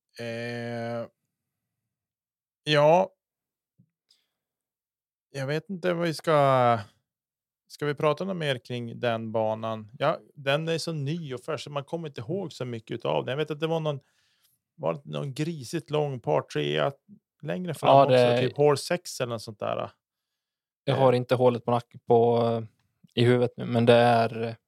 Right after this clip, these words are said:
Speaker 2: det finns några längre par treor, definitivt. Eh, och O B kommer i spel i princip överallt
Speaker 1: Mm.
Speaker 2: på det.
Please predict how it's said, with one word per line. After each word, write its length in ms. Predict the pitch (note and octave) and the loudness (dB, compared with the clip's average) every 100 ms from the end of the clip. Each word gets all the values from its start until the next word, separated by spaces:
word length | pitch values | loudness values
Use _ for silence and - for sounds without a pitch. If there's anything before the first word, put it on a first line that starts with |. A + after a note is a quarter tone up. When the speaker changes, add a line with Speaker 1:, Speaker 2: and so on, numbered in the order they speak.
| _ - | _ -4
Speaker 2:
det 120 | C3 | -2
finns 200 | C#3 - | 0 2
några 180 | A#2+ A2+ | 4 4
längre 260 | A2+ A2 | 2 -2
par 140 | - G#2+ | -6 -8
treor, 320 | A2 A2 - - | -6 -10 -12 -6
definitivt. 540 | A#2 A#2 A2 G#2+ - _ _ - - _ _ - | -4 -2 -2 -4 -8 _ _ -20 -20 _ _ 0
Eh, 160 | A#2 A#2 | 2 6
och 220 | B2 A#2+ | 6 6
O 80 | A#2 | 2
B 140 | A#2+ | 2
kommer 240 | - A2+ A2 | 0 0 -2
i 40 | |
spel 280 | - A2+ G#2+ | -2 0 0
i 40 | |
princip 380 | - G#2+ G#2+ - | -4 -6 -6 -4
överallt 640 | A2+ G#2+ A#2+ A#2 - - _ - | -2 0 2 0 -2 -20 _ -12
Speaker 1:
Mm. 260 | B2+ A2+ G#2+ _ | -10 -10 -12 _
Speaker 2:
på 100 | B2 | -12
det. 120 | - | -12